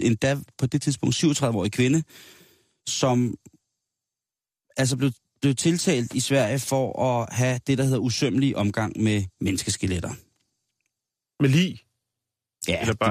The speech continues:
Speaker 1: det, det,
Speaker 2: ja.
Speaker 1: det var det. Men det var jo skeletter, der var ikke, altså liget, der,
Speaker 2: Nej.
Speaker 1: der, der er lidt mere kød på, om man så må
Speaker 2: Ja.
Speaker 1: sige. Men her, der var der altså bare tale om, øh, helt tørrede knogler.
Speaker 2: Okay.
Speaker 1: Men dog stadigvæk.
Speaker 2: Har han været en tur, øh, i Paris og hente lidt godt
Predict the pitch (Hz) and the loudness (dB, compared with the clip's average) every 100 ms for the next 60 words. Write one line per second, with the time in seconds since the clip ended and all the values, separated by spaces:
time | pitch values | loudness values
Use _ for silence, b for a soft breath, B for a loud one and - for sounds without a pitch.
0 | 98 110 104 107 65 113 117 120 120 110 | -2 -2 0 0 0 2 2 2 0 -2
1 | 120 110 113 113 104 104 110 85 104 117 | 0 0 0 0 0 0 0 -2 0 2
2 | 127 135 120 123 127 - 113 113 - 120 | 4 4 2 0 -2 -2 -2 -2 -2 -2
3 | 113 - 110 104 113 110 - 139 139 104 | -2 -4 -2 2 2 2 0 0 0 -2
4 | 101 98 110 90 101 104 101 B B B | 0 0 0 0 0 0 0 B B B
5 | 110 123 139 139 131 123 117 117 120 - | -2 2 2 2 2 0 0 -2 0 0
6 | 113 127 104 107 107 104 98 135 120 113 | 0 2 0 0 2 0 0 0 0 -2
7 | 104 110 92 95 95 - _ _ 139 180 | -2 -2 -4 -4 -6 -10 _ _ -2 0
8 | 147 104 110 123 151 196 180 165 - 160 | 0 2 4 4 2 0 -2 -2 -4 -2
9 | 156 156 - - _ _ 131 135 135 131 | 0 -2 -4 -16 _ _ -4 0 0 0
10 | 120 165 170 151 127 120 117 110 135 180 | 0 0 2 0 0 -2 -4 -4 -2 -2
11 | 233 - 185 185 185 - - _ - 151 | -4 -4 0 0 -2 -8 -20 _ -4 -2
12 | 151 160 - | 2 0 0